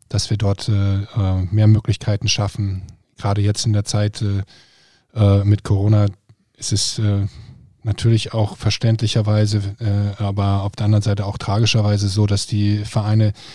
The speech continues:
weniger Geld investieren können, äh, und auch wollen.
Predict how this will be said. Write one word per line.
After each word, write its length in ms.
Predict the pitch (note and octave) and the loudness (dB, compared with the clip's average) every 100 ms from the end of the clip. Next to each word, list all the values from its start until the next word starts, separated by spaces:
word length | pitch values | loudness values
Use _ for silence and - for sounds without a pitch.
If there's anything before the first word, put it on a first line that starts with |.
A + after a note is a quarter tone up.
| - | -18
weniger 360 | A2+ A#2+ A#2+ A2+ | 0 4 4 4
Geld 300 | G#2+ A2 G#2+ | 2 0 0
investieren 560 | A2 G#2+ - A#2 G#2 - | 0 0 0 0 0 4
können, 380 | B2 C3 C3 - _ | 6 8 6 2 _
äh, 60 | A2 | -2
und 460 | G#2 G#2 G#2+ A2 G2+ | 2 2 2 0 0
auch 160 | F#2+ | 0
wollen. 400 | G2 A2 B2 B2+ | 4 6 6 4